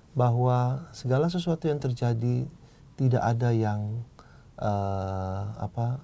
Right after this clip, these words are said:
terlepas dari, dari mata Tuhan. Ya, Tuhan tahu, karena Tuhan adalah yang menciptakan kehidupan. Tuhan yang menyelenggarakan, ya. Kita juga tidak perlu khawatir, kita tidak perlu takut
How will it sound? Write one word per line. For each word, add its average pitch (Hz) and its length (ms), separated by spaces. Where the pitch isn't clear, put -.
terlepas 135 560
dari, 113 400
dari 107 360
mata 107 280
Tuhan. 92 440
Ya, 113 360
Tuhan 180 280
tahu, - 320
karena 120 240
Tuhan 139 320
adalah 120 240
yang 113 160
menciptakan 107 720
kehidupan. 95 560
Tuhan 135 480
yang 117 160
menyelenggarakan, 92 880
ya. 110 240
Kita 180 240
juga 160 160
tidak 123 320
perlu 117 160
khawatir, 107 560
kita - 240
tidak 107 240
perlu 101 240
takut - 480